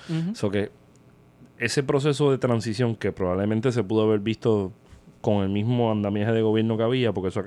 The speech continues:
Speaker 2: el gobierno ha cambiado bastante, pues pudo prever, digamos, el futuro de la economía,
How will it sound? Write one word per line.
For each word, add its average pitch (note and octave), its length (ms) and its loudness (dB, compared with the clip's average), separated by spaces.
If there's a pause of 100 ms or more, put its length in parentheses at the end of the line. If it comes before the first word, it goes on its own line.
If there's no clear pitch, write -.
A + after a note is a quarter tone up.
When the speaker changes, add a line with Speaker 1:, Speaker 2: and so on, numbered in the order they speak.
Speaker 2:
el F#2+ 220 -8
gobierno G2 320 0
ha F#2 60 -4
cambiado G#2 320 2
bastante, G2 600 -2 (760)
pues A2 300 0 (1500)
pudo C3 280 6
prever, B2 580 6
digamos, B2 460 2 (1200)
el G2+ 360 -2
futuro C3 520 -2
de G#2 100 -2
la G2 100 -2
economía, G2 580 -4